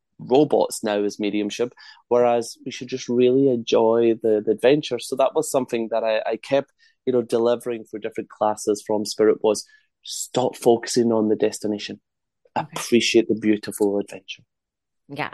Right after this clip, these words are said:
Speaker 2: and I think that's gonna be really helpful <laughs> advice for people,
Speaker 1: Well, that's
Speaker 2: too.
Speaker 1: what it is. You know, mediumship is a journey. It really is. It'll be good. There'll be bad. There'll be times you'll be in class pulling your hair out.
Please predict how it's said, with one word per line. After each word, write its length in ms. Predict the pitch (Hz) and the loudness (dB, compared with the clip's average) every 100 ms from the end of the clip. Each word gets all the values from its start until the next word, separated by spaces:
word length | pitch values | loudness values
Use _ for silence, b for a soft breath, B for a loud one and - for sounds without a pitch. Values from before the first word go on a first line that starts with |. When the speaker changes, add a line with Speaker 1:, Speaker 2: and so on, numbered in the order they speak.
| - | -8
Speaker 2:
and 140 | 180 | -6
I 60 | 170 | -6
think 200 | 165 156 | -6 -6
that's 220 | 151 - | -6 -6
gonna 180 | 170 147 | -8 -8
be 140 | 143 | -8
really 280 | 135 139 110 | -8 -4 -2
helpful 340 | 156 - 247 247 | -4 -2 2 2
<laughs> 40 | |
advice 400 | 220 294 311 - | 2 2 0 -2
for 160 | 330 302 | -6 -4
people, 420 | 294 277 240 226 | -2 -4 -4 2
Speaker 1:
Well, 80 | 185 | 6
that's 240 | 233 - | 6 6
Speaker 2:
too. 60 | 240 | 6
Speaker 1:
what 80 | 202 | 6
it 120 | 147 | 6
is. 300 | 175 165 156 | 6 4 2
You 40 | |
know, 120 | 151 151 | 0 2
mediumship 480 | 165 175 - 147 | 2 2 2 0
is 160 | 127 135 | 0 0
a 60 | 127 | 0
journey. 500 | 101 127 160 - _ | -2 -4 -6 -12 _
It 60 | 117 | -2
really 420 | 107 131 117 123 | 2 4 4 6
is. 240 | 151 120 131 | 4 4 2
It'll 100 | 123 | 0
be 140 | 117 | -2
good. 260 | 98 107 131 | -2 -2 -2
There'll 120 | 135 | -4
be 80 | 131 | -4
bad. 340 | 110 104 131 | -4 -4 -4
There'll 120 | 120 110 | -6 -12
be 120 | 107 - | -6 0
times 280 | 120 120 | 0 0
you'll 80 | 120 | -2
be 160 | 113 110 | -2 -4
in 100 | 104 | -4
class 440 | - 113 110 - _ | -4 -2 -2 -6 _
pulling 480 | - 143 147 160 156 | 2 4 4 2 2
your 180 | 147 147 | 2 0
hair 380 | 127 127 123 120 | 2 2 4 4
out. 200 | 143 | 2